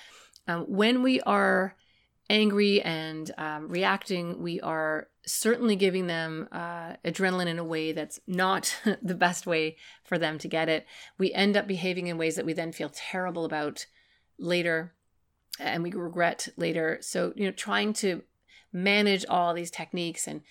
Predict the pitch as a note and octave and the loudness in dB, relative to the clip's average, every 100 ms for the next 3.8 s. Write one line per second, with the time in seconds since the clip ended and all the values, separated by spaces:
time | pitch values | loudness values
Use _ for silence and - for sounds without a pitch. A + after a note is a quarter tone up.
0 | - - - A#3 A3 G3+ F#3 - F3 F#3 | -20 -20 -2 0 2 2 0 -2 -4 -2
1 | E3+ E3 D#3+ D#3+ D#3+ - - D3+ D#3 G3 | -2 0 -2 -2 -6 -4 -4 -2 -2 -2
2 | G3 A3+ A3 - F3+ - F#3 E3+ E3 D#3 | 4 4 4 2 0 0 -2 0 -2 -2
3 | F3 E3+ F#3 E3 E3 D#3+ - F3 | -4 -2 -2 0 2 2 0 -4